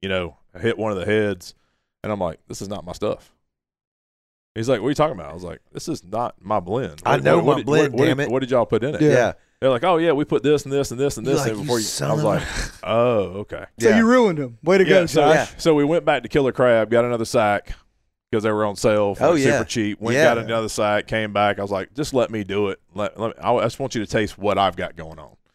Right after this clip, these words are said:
Speaker 2: Yeah.
Speaker 1: And so that's what we did. And
Speaker 2: Did
Speaker 1: that's
Speaker 2: he
Speaker 1: where
Speaker 2: like
Speaker 1: that,
Speaker 2: it?
Speaker 1: that video.
Speaker 2: Well,
Speaker 1: Yeah.
Speaker 2: he said he did, obviously.
Speaker 1: Yeah, they
Speaker 2: Yeah, he
Speaker 1: liked
Speaker 2: told me
Speaker 1: it.
Speaker 2: that.
Speaker 1: Yeah.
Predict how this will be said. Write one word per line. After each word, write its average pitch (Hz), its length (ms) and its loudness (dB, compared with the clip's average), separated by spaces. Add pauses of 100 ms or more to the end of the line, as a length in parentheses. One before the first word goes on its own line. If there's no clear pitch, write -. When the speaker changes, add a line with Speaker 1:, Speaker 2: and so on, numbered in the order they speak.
Speaker 2:
Yeah. 90 240 -4 (100)
Speaker 1:
And 98 120 -6
so 110 120 2
that's 104 160 0
what 85 80 -6
we 80 100 -8
did. 76 200 -16 (280)
And 92 120 -8
Speaker 2:
Did 107 80 0
Speaker 1:
that's 104 100 -2
Speaker 2:
he 95 40 -4
Speaker 1:
where 107 100 0
Speaker 2:
like 98 80 2
Speaker 1:
that, - 120 -6
Speaker 2:
it? - 60 -20
Speaker 1:
that 92 160 -4
video. 87 440 -6
Speaker 2:
Well, 117 120 2
Speaker 1:
Yeah. 101 40 -2
Speaker 2:
he 104 60 -6
said 110 180 -4
he 80 80 -10
did, 71 120 -14
obviously. 73 360 -8
Speaker 1:
Yeah, 76 60 -6
they 87 40 -4
Speaker 2:
Yeah, 85 60 -4
he 78 40 -6
Speaker 1:
liked 78 120 -12
Speaker 2:
told 87 120 -10
me 76 60 -14
Speaker 1:
it. 69 60 -14
Speaker 2:
that. - 120 -14
Speaker 1:
Yeah. 76 120 -8